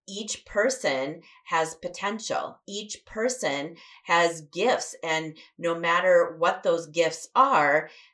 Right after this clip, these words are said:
they're all needed. They all have value, and they all matter, and they all have a, a far-reaching impact to reach people for the glory of God. When we look at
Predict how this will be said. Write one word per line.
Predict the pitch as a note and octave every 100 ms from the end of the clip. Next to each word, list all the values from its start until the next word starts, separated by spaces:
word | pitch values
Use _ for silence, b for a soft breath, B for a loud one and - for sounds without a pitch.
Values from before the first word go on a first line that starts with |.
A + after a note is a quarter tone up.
| _
they're | E3+ F3 F3 F3
all | F3 F#3
needed. | D#3+ F#3 D#3+ G2 -
They | D3+ -
all | D#3+ D#3+ E3+ F3
have | F3 E3+ D3
value, | D3+ C#3 F3+ F#3 C3 B2
and | C#3 D3
they | D3+ -
all | D3+ D3+ D3+
matter, | D3 E3 G3 C3 -
and | D3
they | D3 D3
all | D#3+ D#3 E3 E3 E3 E3
have | D3+
a, | -
a | D3+ - -
far-reaching | D#3+ D#3+ E3 D#3+ D3 - C#3+ -
impact | G#3 B3 B3 - B2+ - -
to | D#3
reach | D3+ F3 - - -
people | - B3+ - C#3 B2 D3+ B B B
for | F#3
the | F3 E3+
glory | E3 D#3 D3+ D3+ D3
of | C#3+ C3+
God. | D3+ B2+ G#2+ - - B B B B
When | F#3+ F#3+
we | G3 G3
look | G#3 B3 -
at | - A#3 -